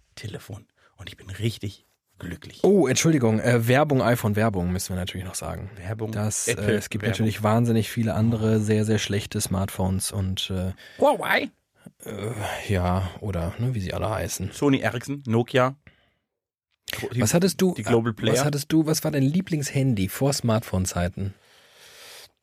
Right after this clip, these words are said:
Speaker 1: Ich hatte ein, oh, wie hieß denn das?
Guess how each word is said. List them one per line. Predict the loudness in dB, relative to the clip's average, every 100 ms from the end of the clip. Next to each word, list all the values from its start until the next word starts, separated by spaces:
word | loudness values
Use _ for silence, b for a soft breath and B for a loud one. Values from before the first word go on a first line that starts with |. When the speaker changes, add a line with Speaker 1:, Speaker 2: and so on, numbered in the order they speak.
| _ _ _ _ _ _ _ _ _ -12 -8
Speaker 1:
Ich | -6 -4
hatte | -4 -4 0
ein, | 2 4 2 0 b b b b b b _ _ _
oh, | -6
wie |
hieß | -4 -4
denn | -2
das? | -2